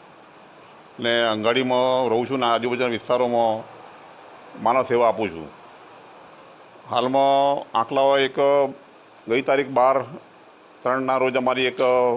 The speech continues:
સ્નેહ મિલન કાર્યક્રમ હતો, જેમાં અમારા તંત્રી શ્રી ઈસુફભાઈ બહુ મોટી જહેમત ઉઠાવી અને તમામ આજુબાજુના ખેડા જિલ્લાના, બરોડા જિલ્લાના અને આણંદ જિલ્લાના તમામ કાર્યકરોને બોલાવી અને સ્નેહ મિલન કાર્યક્રમ રાખેલો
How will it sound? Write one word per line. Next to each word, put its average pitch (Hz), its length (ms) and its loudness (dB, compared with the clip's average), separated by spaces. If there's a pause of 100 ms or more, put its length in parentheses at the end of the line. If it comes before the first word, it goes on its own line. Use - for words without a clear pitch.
(760)
સ્નેહ 131 160 0
મિલન 131 240 0
કાર્યક્રમ 123 440 2
હતો, 123 380 0 (680)
જેમાં 123 420 0
અમારા 120 680 0 (400)
તંત્રી 120 280 -2
શ્રી 123 200 -2
ઈસુફભાઈ 120 580 -2 (640)
બહુ 123 100 0
મોટી 117 260 -2
જહેમત 117 280 0
ઉઠાવી 127 480 -2 (440)
અને 120 160 -4
તમામ 131 360 0
આજુબાજુના 123 640 0 (160)
ખેડા 113 160 0
જિલ્લાના, 120 640 0 (400)
બરોડા 117 240 2
જિલ્લાના 117 400 0
અને 117 420 -2 (480)
આણંદ 113 240 0
જિલ્લાના 117 360 -2
તમામ 117 340 -2
કાર્યકરોને 117 640 0
બોલાવી 113 480 0
અને 110 180 -6
સ્નેહ 120 220 -4
મિલન 120 180 -2
કાર્યક્રમ 113 340 -2
રાખેલો 110 420 -2